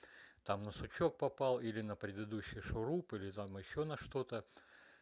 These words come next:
И, соответственно, их по-, по-любому надо аккуратненько вытянуть. Ну и молоток. Молоток, э, желательно, конечно, вот такой небольшой, лёгенький, чтоб он был удобный. Э, бывают ещё,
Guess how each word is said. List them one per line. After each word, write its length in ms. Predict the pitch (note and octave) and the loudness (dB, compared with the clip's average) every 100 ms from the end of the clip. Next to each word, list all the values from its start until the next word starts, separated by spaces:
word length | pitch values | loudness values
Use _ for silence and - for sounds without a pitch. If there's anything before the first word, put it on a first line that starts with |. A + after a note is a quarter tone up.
| _ | _
И, 140 | C#3 E3 | -6 -2
соответственно, 600 | - A#2 C3+ C3 - A#2+ | 2 2 4 -2 0 -4
их 120 | - | -4
по-, 200 | - A2+ | -4 -4
по-любому 500 | - A#2 A#2+ C3+ C#3 | -2 0 4 2 2
надо 260 | A2+ G#2 G#2+ | 0 2 0
аккуратненько 640 | - A2+ A#2+ - A#2 A2+ | 0 0 0 0 -6 0
вытянуть. 540 | G#2 A#2 - E2+ D#2+ - - - - | 0 0 -2 -10 -10 -12 -16 -16 -6
Ну 180 | B2 | 0
и 120 | G#3 G3 | 2 4
молоток. 580 | F3 E3+ E3 A2 - | 6 4 4 2 0
Молоток, 520 | A2 G#2+ B2+ F3+ - - - - - - - - _ - - | 0 2 4 4 2 -2 -20 -20 -20 -20 -20 -20 _ -20 -10
э, 240 | C3 A2+ G2+ | 0 2 4
желательно, 420 | C3 D#3 D3+ B2+ | 6 6 6 2
конечно, 440 | C#3 C3+ B2+ - C3 | 2 2 0 -2 0
вот 180 | B2+ | 0
такой 300 | - C3 B2+ | 0 0 0
небольшой, 720 | G#2+ A2 C3 C3 - F#3 G3 D3 - - | 0 2 2 2 2 4 2 -2 -12 -6
лёгенький, 760 | A2 D3+ E3+ D#3+ D3+ D#3 D3+ - - - - _ _ | 0 2 2 -2 -4 -6 -6 -8 -18 -20 -20 _ _
чтоб 200 | - A#2+ | -8 -2
он 120 | B2+ | 0
был 180 | A#2+ B2 | 2 2
удобный. 600 | A#2 A#2+ D#3 D#3 D3+ C#3+ - - - - | 2 2 2 2 -2 -4 -8 -20 -20 -10
Э, 220 | - A2+ A2 | 0 0 2
бывают 500 | A#2 C3+ E3 D#3 C3 | 4 6 6 6 2
ещё, 460 | - - C#3+ C#3 | -2 4 4 4